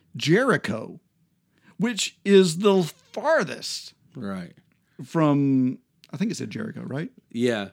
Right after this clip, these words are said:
Speaker 1: Okay.
Speaker 2: So it asked what was the closest and gave you the farthest.
Speaker 1: Yes, I think that was an honest mistake by the makers of the game.
Speaker 2: Game.
Speaker 1: They were probably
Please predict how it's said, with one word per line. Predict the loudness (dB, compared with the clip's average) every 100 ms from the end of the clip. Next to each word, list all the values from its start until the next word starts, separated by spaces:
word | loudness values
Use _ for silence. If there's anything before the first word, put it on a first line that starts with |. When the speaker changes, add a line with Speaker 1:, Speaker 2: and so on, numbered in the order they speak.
| _ -10
Speaker 1:
Okay. | -6
Speaker 2:
So | 0 4 4
it |
asked | 4 6 6 4 0
what | -2 0
was | -2
the | -4
closest | 0 0 0 -4 -4
and | -4
gave | -2 -2
you | -2
the | -6
farthest. | -8 -8 -6 -8 -14 -2
Speaker 1:
Yes, | 4 6 4
I | 0
think | 0 2
that | 4 4
was | 2 0
an | 0
honest | 0 0 -2
mistake | -2 0 -2 0
by | -2
the | 0 0
makers | -2 -2 -4
of | -4 -6
the | -4 -4
game. | -6 -4 0 2 4 4
Speaker 2:
Game. | 2 0
Speaker 1:
They | 0
were | 0
probably | -2 -2 -2 -2 -2 0 0 0 0 -2